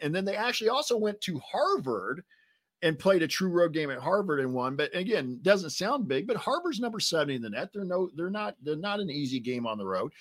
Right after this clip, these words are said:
So it's really kind of where are they? But right now, I think that to a large degree, you look at the individuals we're gonna talk about here in a few minutes.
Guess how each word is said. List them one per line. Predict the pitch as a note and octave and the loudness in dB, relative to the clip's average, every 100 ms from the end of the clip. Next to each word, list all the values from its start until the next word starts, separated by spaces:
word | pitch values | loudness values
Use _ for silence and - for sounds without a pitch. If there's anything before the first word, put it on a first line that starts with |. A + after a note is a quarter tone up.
| - - | -16 4
So | - A3 F#3+ - - | 8 8 8 -2 4
it's | G#3+ G#3 | 4 6
really | A3 E4+ F4 | 0 0 0
kind | G#3+ A#3 | 0 0
of | D3+ | 0
where | C3 D#3 A3 - | 6 8 8 4
are | D#3 A#3+ | 6 6
they? | G#3 C#3 | 6 4
But | C3+ D3 D3 | 6 4 4
right | F#3+ A#3+ | 2 2
now, | G#3 C4 G#3+ - | 2 2 2 4
I | C#4+ | 2
think | - F3 D3 | 2 -2 0
that | C#3+ C3+ | 0 0
to | D#3 D3 | 0 2
a | |
large | D3 F3 A#3 D#3 | 2 2 2 -2
degree, | C3+ C#3 C3 B2 - - _ | 0 4 4 2 -8 -20 _
you | D3+ D#3+ | 2 4
look | F#3+ F#3+ | 4 2
at | |
the | E3 | 0
individuals | E3 D3 E3 D3+ C3+ | 0 2 0 2 0
we're | C#3+ | 0
gonna | C3+ | 0
talk | D3 | 0
about | C#3 C3 | 0 0
here | C3+ | -2
in | |
a | B2 | -4
few | C3+ B2+ | -2 0
minutes. | B3+ E3 | 0 -2